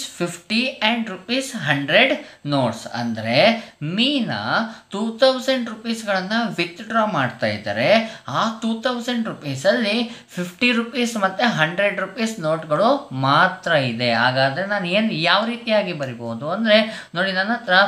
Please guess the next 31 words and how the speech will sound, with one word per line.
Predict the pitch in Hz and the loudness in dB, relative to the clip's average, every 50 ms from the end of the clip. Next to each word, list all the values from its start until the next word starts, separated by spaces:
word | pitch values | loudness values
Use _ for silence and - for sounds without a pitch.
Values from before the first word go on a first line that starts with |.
| 202 - | 2 -2
ಫಿಫ್ಟಿ | 196 180 - - - 247 247 | -8 -10 -8 -6 -4 -4 -2
ರುಪೀಸ್ | 247 240 233 240 240 233 226 226 - | -2 -4 -4 -4 -2 -2 -2 -2 -4
ನೋಟ್‌ಗಳು | 175 170 170 165 - - - 240 247 214 208 220 220 220 - - - - | -4 -4 -4 -4 -4 -2 0 2 4 4 4 4 2 0 -6 -12 -6 0
ಎಕ್ಸ್ | 180 202 208 214 - - - 160 | 0 2 2 0 -4 -4 -2 -2
ಇದೆ, | 139 123 131 143 | 0 2 2 2
ಹಾಗಾಗಿ | 165 156 151 151 170 208 214 214 208 196 | 2 2 0 2 2 2 2 2 -2 -4
ಫಿಫ್ಟಿ | 196 - 196 185 180 - - 226 220 220 214 | -4 -6 -8 -10 -10 -8 -4 -2 0 0 0
into | 208 208 208 220 262 302 339 320 - - - - _ | -2 -4 -2 2 4 4 4 2 0 -6 -14 -10 _
ಎಕ್ಸ್ | 165 160 - - - - | -4 -4 -4 -4 -2 0
ಅನ್ನ | 185 165 160 156 | 0 0 2 0
ಮಾಡ್ತೀನಿ. | 147 135 120 113 110 110 139 139 | 0 0 0 -2 -2 -4 -4 -6
ಫಿಫ್ಟಿ | 131 135 160 156 156 - - 196 196 190 | -4 -4 -6 -8 -8 -8 -8 -6 -6 -4
into | 190 180 180 180 | -4 -4 -4 -2
ಎಕ್ಸ್ | 170 - - - - | -4 -4 -4 -6 -8
ಅಂದ್ರೆ | 190 202 226 240 | -4 -4 -4 -4
ಫಿಫ್ಟಿ | 233 - 180 175 - - - 175 | -4 -6 -8 -8 -8 -6 -4 -4
ಎಕ್ಸ್ | 165 143 - - - - | -2 -2 -4 -6 -8 -8
ಆಯ್ತು. | 127 110 110 113 - 175 196 220 226 226 - - - - - | -6 -6 -6 -4 0 4 4 6 4 4 -2 -10 -14 -4 -2
ಅದೇ | 147 170 208 226 233 | -2 0 2 0 0
ರೀತಿ | 220 190 156 - - 165 185 220 247 233 - - - - | 0 0 -4 -4 -2 0 2 2 2 2 -2 -6 -12 -2
ಹಂಡ್ರೆಡ್ | - 156 180 190 - 233 247 247 240 240 | 0 2 2 2 2 0 0 0 0 -2
ರುಪೀಸ್ | 240 240 233 - 254 247 233 - 233 | -4 -6 -6 -6 -6 -6 -4 -2 2
ನೋಟ್ಸ್‌ಗಳು | 220 208 208 214 - - 226 214 | 2 2 2 2 -2 -4 -2 -2
ಎಷ್ಟಿದೆ, | 202 196 185 - - 196 196 220 233 254 269 269 269 - - - | 0 -2 -2 -4 -4 -2 2 4 4 4 4 2 0 -8 -10 0
ವೈ | 156 175 190 190 180 | 4 6 6 6 6
ಇದೆ. | 156 135 117 117 127 147 185 220 233 226 - - | 4 0 -2 0 4 4 6 6 4 2 0 0
ಹಂಡ್ರೆಡ್ | 151 175 190 190 214 220 226 226 220 | 2 2 2 2 2 2 2 2 2
into | 214 214 208 208 208 226 202 175 | 0 0 -2 -2 -2 -2 0 0
ವೈ | 170 170 175 | 0 0 0
ಅನ್ನ | 170 160 151 143 | 0 -2 -2 -2
ಮಾಡಿದ್ರೆ | 131 131 139 175 220 226 220 196 190 196 220 220 220 - - - | -2 0 0 0 0 0 2 4 6 6 6 6 4 0 -8 -18